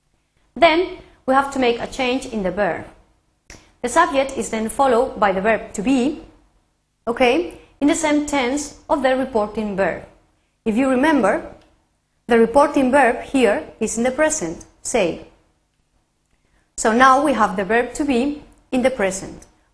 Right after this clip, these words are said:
followed by the past participle of the verb, said. Global warming is said. Okay, and finally we have step number three. The verb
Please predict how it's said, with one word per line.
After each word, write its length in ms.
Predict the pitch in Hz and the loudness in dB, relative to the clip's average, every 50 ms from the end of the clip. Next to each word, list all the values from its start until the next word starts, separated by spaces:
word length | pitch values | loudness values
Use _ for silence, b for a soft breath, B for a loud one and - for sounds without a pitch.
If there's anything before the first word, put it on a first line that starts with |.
| _ _ - | _ _ 4
followed 420 | 277 269 254 240 294 294 - 202 | 4 4 4 2 2 0 -2 2
by 220 | 208 202 196 226 254 254 208 | 2 2 4 2 0 -4 -8
the 60 | 202 | -8
past 260 | 185 190 180 185 - - | -4 -4 -4 -4 -4 -6
participle 680 | 262 - - 240 220 - 233 - 190 190 180 - - - | -8 -6 -4 -6 -6 -6 -4 -2 -2 -2 -2 -2 -4 -4
of 180 | 190 190 175 180 | -4 -4 -4 -6
the 60 | 180 | -6
verb, 280 | 170 165 - - - - _ _ _ _ _ _ _ _ - | -6 -6 -6 -8 -12 -16 _ _ _ _ _ _ _ _ -14
said. 300 | - - - - - - - - _ _ _ _ _ _ _ _ _ _ _ _ _ _ _ _ _ _ _ | -10 -6 -6 -6 -8 -10 -18 -20 _ _ _ _ _ _ _ _ _ _ _ _ _ _ _ _ _ _ _
Global 320 | 233 220 214 214 214 208 208 | 4 4 4 6 4 2 2
warming 500 | 214 240 240 254 254 247 247 277 285 - | 2 2 2 2 2 0 0 -2 -2 -4
is 220 | - 208 190 190 - - - | -6 -6 -6 -6 -8 -12 -12
said. 520 | - - 247 233 220 208 262 - - - - _ _ _ _ _ _ _ _ _ _ _ _ _ _ _ _ _ _ _ _ _ _ _ _ - 277 | -8 -4 -2 -2 -2 -2 -4 -6 -10 -16 -20 _ _ _ _ _ _ _ _ _ _ _ _ _ _ _ _ _ _ _ _ _ _ _ _ -6 -2
Okay, 320 | 277 294 294 294 320 - | 2 2 4 4 4 2
and 180 | - 240 240 233 | 0 -4 -4 -2
finally 280 | 277 294 302 311 294 | 0 0 0 0 0
we 120 | 277 262 233 | 0 0 0
have 220 | 226 220 226 - - 220 | 0 -2 -2 -4 -8 -12
step 380 | - - - 240 240 233 - - | -10 -6 -4 -4 -4 -4 -6 -8
number 240 | 220 214 214 202 | -8 -6 -6 -6
three. 380 | 196 - - 202 175 175 180 180 - _ _ _ _ _ B B B B B B _ - | -8 -6 -6 -6 -6 -6 -8 -12 -20 _ _ _ _ _ B B B B B B _ -4
The 160 | 202 247 254 | -2 0 2
verb 300 | 226 294 285 302 330 | 4 6 6 4 4